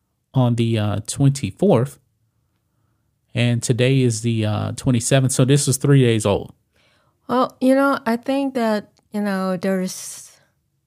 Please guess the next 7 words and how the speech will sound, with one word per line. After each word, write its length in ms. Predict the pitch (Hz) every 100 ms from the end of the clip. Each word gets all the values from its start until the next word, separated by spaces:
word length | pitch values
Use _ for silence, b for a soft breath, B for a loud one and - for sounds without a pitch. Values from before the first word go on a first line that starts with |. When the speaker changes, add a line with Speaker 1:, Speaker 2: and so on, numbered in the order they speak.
| _ _ _ _ _ _ _ _ _ _ _ _ -
Speaker 2:
people 520 | 208 202 196 185 180
who 360 | 190 180 170 -
out 200 | 175 165
there 280 | 160 156 160
who 180 | 156 180
don't 260 | 151 156 151
like, 300 | 156 143